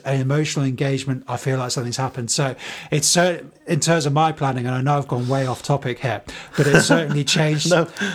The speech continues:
Speaker 1: It's, it's certainly changed from just dividing up the time
Speaker 2: Yeah.
Speaker 1: to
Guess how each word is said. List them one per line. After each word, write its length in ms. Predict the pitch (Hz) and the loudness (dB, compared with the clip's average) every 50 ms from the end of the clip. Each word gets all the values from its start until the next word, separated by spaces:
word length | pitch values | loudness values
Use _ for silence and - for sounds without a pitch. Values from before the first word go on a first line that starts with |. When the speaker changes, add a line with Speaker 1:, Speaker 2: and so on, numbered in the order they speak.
| 160 139 | -6 -2
Speaker 1:
It's, 300 | 131 143 139 - - - | -2 0 0 0 -2 -2
it's 200 | - - 160 147 | -2 -2 0 2
certainly 300 | - - 180 180 170 160 | 4 4 4 4 2 0
changed 340 | 151 - 165 165 160 151 151 | 0 2 2 2 2 2 0
from 160 | - 143 135 | 0 -2 -2
just 480 | 120 - 139 143 131 - - - - - | 0 0 0 0 2 0 -2 -4 -4 -2
dividing 560 | - 143 127 - 147 143 151 165 160 160 156 | 0 0 2 2 2 2 2 2 2 0 0
up 160 | 156 147 131 | 0 0 -2
the 80 | - 135 | -4 -6
time 540 | - - 117 123 131 117 117 123 139 160 - - _ - | -6 -4 0 0 0 0 0 -2 -4 -8 -8 -12 _ -8
Speaker 2:
Yeah. 160 | - 104 98 - - - _ _ _ - - - | -4 -4 -4 -4 -6 -12 _ _ _ -2 -2 0
Speaker 1:
to 380 | 139 135 131 139 135 135 147 - | 2 2 4 4 2 2 -2 -4